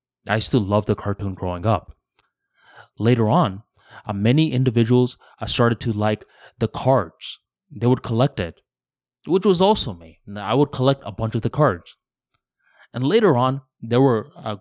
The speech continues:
groups of people that would play, uh, the video games, which wasn't me. I never played the video games,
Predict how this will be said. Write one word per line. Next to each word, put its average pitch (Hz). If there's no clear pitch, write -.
groups 135
of 120
people 123
that 110
would 110
play, 113
uh, 95
the 98
video 120
games, -
which 127
wasn't 113
me. 87
I 113
never 123
played 110
the 101
video 101
games, 107